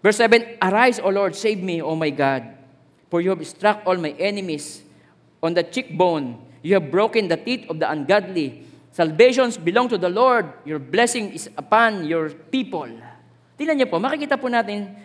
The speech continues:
sa sitwasyon na ito na si King David, bagamat meron siyang hindi magandang pinagdadaanan, open siya sa Panginoon.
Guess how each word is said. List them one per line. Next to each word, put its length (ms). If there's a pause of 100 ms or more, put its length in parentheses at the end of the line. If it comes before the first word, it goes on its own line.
sa 80
sitwasyon 420
na 80
ito 380 (400)
na 340 (260)
si 160
King 240
David, 460
bagamat 320
meron 240
siyang 160
hindi 160
magandang 340
pinagdadaanan, 880 (760)
open 260
siya 140
sa 100
Panginoon. 540